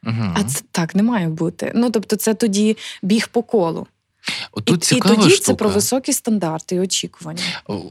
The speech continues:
Speaker 1: тут дуже цікава штука. От якщо тут говорити про то-, цей от короткий момент, да, коли ми відчуваємо вдоволення, то від чого ми його відчуваємо? Від досягнення цілі?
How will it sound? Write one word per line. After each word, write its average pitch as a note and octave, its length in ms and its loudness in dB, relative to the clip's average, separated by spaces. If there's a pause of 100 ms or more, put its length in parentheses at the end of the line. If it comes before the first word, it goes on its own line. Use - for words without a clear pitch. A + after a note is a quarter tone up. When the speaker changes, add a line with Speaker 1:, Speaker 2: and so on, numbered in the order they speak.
(180)
Speaker 1:
тут E3 140 4
дуже G3 240 2
цікава F#2+ 340 0
штука. F#2 300 -4
От F2+ 140 -4
якщо E3+ 240 0 (120)
тут A2 220 0
говорити A#2+ 420 2
про A#2 240 2
то-, A2+ 120 2
цей B2+ 200 2
от G#2 100 0
короткий A#2+ 500 0
момент, C#3 540 4 (200)
да, A#2 160 2
коли G#2 240 2
ми G#2+ 140 6
відчуваємо G#2+ 500 2
вдоволення, A#2 640 4 (720)
то C3 100 4
від C#3 160 0
чого A2+ 320 2
ми F#2+ 160 2
його F2+ 220 -2
відчуваємо? F2 720 0
Від F#2 160 -2
досягнення D3 580 2 (140)
цілі? - 480 -2